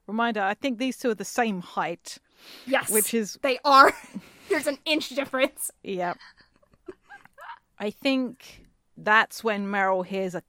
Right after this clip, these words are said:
Speaker 1: clank sound as Max has to take a step back just to make sure the two of them don't fall over. But, like, the arms go around,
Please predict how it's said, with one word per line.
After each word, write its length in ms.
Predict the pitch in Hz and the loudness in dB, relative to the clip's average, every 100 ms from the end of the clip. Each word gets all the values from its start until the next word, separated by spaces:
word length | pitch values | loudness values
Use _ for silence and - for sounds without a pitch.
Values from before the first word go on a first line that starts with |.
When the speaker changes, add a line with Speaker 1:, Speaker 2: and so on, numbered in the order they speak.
| - | -18
Speaker 1:
clank 680 | - 208 185 196 - - - | -12 -8 -8 -10 -16 -20 -18
sound 580 | - 220 202 214 214 - | -8 -6 -4 -6 -8 -6
as 400 | 180 175 175 175 | -4 -2 -4 -6
Max 280 | 185 175 - | -8 -10 -10
has 140 | 190 - | -12 -12
to 100 | - | -10
take 260 | 196 180 | -10 -10
a 80 | 175 | -14
step 340 | - - 190 - - | -12 -4 -4 -4 -4
back 480 | 170 - - - _ _ _ | -2 -4 -10 -20 _ _ _
just 260 | - 190 - | -12 -12 -10
to 80 | 202 | -8
make 180 | 202 185 | -8 -8
sure 200 | - 190 | -10 -10
the 80 | 175 | -10
two 240 | - 196 | -6 -6
of 120 | 190 | -4
them 140 | 196 190 | -8 -8
don't 300 | 196 190 - | -6 -8 -10
fall 280 | - 185 165 | -8 -6 -6
over. 420 | 170 175 202 214 _ _ _ - - | -8 -8 -10 -10 _ _ _ -20 -8
But, 160 | 202 151 | -8 -6
like, 220 | 160 - | -8 -8
the 80 | 165 | -6
arms 380 | - 170 165 151 | -6 -6 -8 -10
go 120 | 175 | -8
around, 500 | 165 139 147 147 - | -8 -10 -12 -12 -16